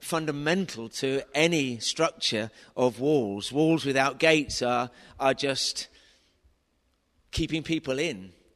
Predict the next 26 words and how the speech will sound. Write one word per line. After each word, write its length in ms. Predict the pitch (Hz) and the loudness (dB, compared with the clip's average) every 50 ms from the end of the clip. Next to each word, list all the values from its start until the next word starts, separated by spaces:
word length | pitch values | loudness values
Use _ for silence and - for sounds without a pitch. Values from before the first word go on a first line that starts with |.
| _ _ _ _ _ _ _ _ _ _ _ _ _ _ _ _ _ _ _ _ _ _ _ _ _ _ _ _ _ _ _ _ _ _ _ _ _ _ _ _ _ _ _ | _ _ _ _ _ _ _ _ _ _ _ _ _ _ _ _ _ _ _ _ _ _ _ _ _ _ _ _ _ _ _ _ _ _ _ _ _ _ _ _ _ _ _
Whereas 240 | - 123 131 131 123 | -4 -2 -2 -2 -2
gates 420 | - 147 147 143 139 - - - - | 0 2 2 2 2 0 -4 -6 -4
being 280 | - 127 127 127 131 | -2 -2 -2 -2 0
built 500 | - 156 139 120 113 92 - - - - - _ _ | 0 0 0 0 -2 -6 -10 -12 -14 -14 -16 _ _
give 140 | - 127 120 | -8 -6 -6
us 140 | 127 - - | -4 -4 -6
an 60 | 127 | -6
opportunity 720 | 123 - - 120 - - 151 151 147 127 - - 110 101 95 | -6 -8 -8 -6 -6 -4 -4 -4 -4 -6 -8 -10 -10 -10 -10
to 140 | - 120 | -10 -8
welcome, 540 | 107 120 127 127 117 - - 104 98 95 95 _ _ _ _ _ _ _ _ _ _ _ _ _ _ _ _ _ _ _ _ - | -6 -4 -4 -4 -6 -8 -12 -12 -12 -12 -14 _ _ _ _ _ _ _ _ _ _ _ _ _ _ _ _ _ _ _ _ -18
to 80 | - | -16
bring 340 | 90 - 135 139 135 135 127 | -12 -6 -2 -2 -2 -2 -4
people 360 | - - 127 113 - 120 123 | -8 -8 -10 -8 -8 -8 -6
in, 380 | - 139 139 120 107 95 98 101 - _ _ _ _ _ _ _ _ _ _ _ _ _ _ _ _ _ _ _ _ | -4 -4 -4 -4 -6 -10 -14 -16 -20 _ _ _ _ _ _ _ _ _ _ _ _ _ _ _ _ _ _ _ _
to 140 | - - 110 | -16 -16 -14
b-, 140 | - - - _ _ _ | -16 -18 -20 _ _ _
help 280 | - 135 139 131 - 139 | 0 4 4 4 4 2
others 320 | 139 139 - 117 107 - - | 0 0 -2 -4 -6 -8 -8
to 60 | 101 | -6
become 300 | 113 113 - 117 110 107 | -8 -6 -6 -6 -8 -8
part 320 | - - 131 123 120 98 | -6 -4 -4 -4 -4 -4
of 380 | 104 110 107 104 92 - - - _ _ _ | -4 -4 -6 -6 -8 -12 -18 -20 _ _ _
God's 320 | - 120 110 104 95 - - | -8 -6 -6 -6 -6 -10 -12
kingdom 560 | - - 139 131 120 117 98 95 90 90 87 - - | -10 -6 -6 -6 -4 -6 -8 -10 -12 -14 -16 -16 -14
as 200 | 104 98 - - | -14 -12 -12 -10
well. 240 | 104 104 92 90 | -10 -10 -10 -12